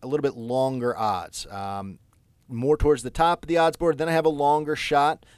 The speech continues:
that I think a lot of people kinda have their eyes on. We wanna talk about him and why. So we'll, we'll get to Larson, but not necessarily in the odds to win section. So let's kick it off.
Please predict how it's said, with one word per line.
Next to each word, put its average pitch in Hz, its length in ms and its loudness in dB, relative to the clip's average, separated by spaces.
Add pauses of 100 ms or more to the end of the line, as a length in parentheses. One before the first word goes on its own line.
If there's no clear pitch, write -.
that 123 120 -4
I 120 60 0
think 135 300 -6
a 127 60 -2
lot 127 260 2
of - 80 -8
people 131 280 -8
kinda 123 280 -8
have 123 180 -6
their 110 160 0
eyes 123 240 2
on. 139 200 -4
We 107 80 -8
wanna 104 140 -8
talk 113 280 -8
about 104 340 -8
him 117 240 -10
and 101 320 -10
why. 107 680 -2 (480)
So 117 300 0
we'll, 110 320 -6 (160)
we'll 92 100 -8
get 226 200 2
to 175 80 0
Larson, 175 500 6
but 123 180 -2 (180)
not 139 160 -4
necessarily 123 500 -2
in 113 220 -8
the 107 240 -8 (240)
odds 110 340 -2
to 113 80 -8
win 95 380 -10 (260)
section. 82 480 -14
So 127 320 2 (840)
let's 185 220 0
kick - 180 2
it 139 80 2
off. 110 380 0